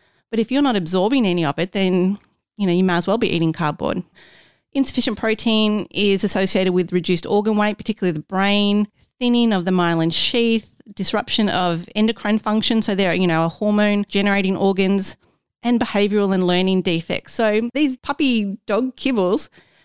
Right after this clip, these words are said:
the dogs weren't even getting the minimum protein that they needed from them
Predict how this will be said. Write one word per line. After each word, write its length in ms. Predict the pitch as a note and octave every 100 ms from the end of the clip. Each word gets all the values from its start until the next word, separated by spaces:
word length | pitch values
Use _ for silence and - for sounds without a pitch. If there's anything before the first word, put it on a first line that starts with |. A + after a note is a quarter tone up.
| _
the 80 | -
dogs 320 | G#3 B3 B3+
weren't 160 | A#3 A#3
even 140 | G#3+
getting 240 | F#3+ G3 G3
the 60 |
minimum 640 | G3 G3+ G#3 G3+ G3 F#3+ F#3+
protein 360 | - G3 G3+
that 100 | F#3
they 80 | F#3
needed 280 | F#3 F3 F3
from 180 | F3+ F3
them 280 | E3+ F3